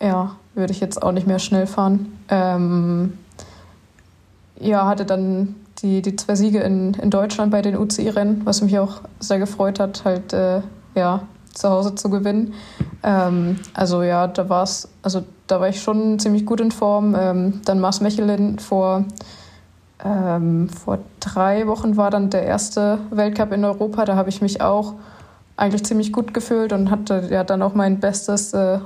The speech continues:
europäisches Resultat bei einem Weltcup. Ähm, ja, und dann kamen halt diese belgischen Rennen, also Koppenberg und Dendermonde.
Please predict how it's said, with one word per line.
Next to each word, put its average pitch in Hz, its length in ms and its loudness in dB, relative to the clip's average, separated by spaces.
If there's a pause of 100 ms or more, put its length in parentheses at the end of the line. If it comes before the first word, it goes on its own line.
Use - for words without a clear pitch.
europäisches 214 680 0
Resultat 214 480 0
bei 214 60 0
einem 208 180 2
Weltcup. 208 420 -2 (800)
Ähm, 180 800 2 (500)
ja, 202 240 4
und 202 60 -2
dann 208 120 2
kamen 208 300 0
halt 208 160 2
diese 196 180 -2
belgischen 202 440 0
Rennen, 185 280 0
also 180 320 0 (140)
Koppenberg 202 520 0
und 196 140 0
Dendermonde. 196 680 2